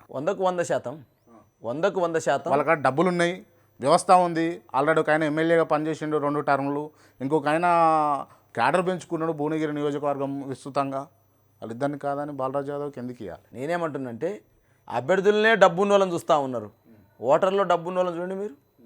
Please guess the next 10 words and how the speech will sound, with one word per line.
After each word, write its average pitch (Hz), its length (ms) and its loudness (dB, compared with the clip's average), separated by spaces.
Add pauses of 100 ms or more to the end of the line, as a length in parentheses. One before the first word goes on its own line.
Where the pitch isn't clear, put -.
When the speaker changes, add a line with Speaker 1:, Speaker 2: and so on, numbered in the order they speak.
(380)
Speaker 1:
ఎంతమంది 226 440 6
ఓటర్ల 233 300 8
దగ్గర, 233 220 8 (100)
పైల 220 260 10
శేఖర్ 226 280 6
దగ్గర 220 260 4
డబ్బులు 214 240 6
ఉన్నాయి? 226 160 -6 (880)
నేను 143 160 -2
అంటున్నా, 214 220 4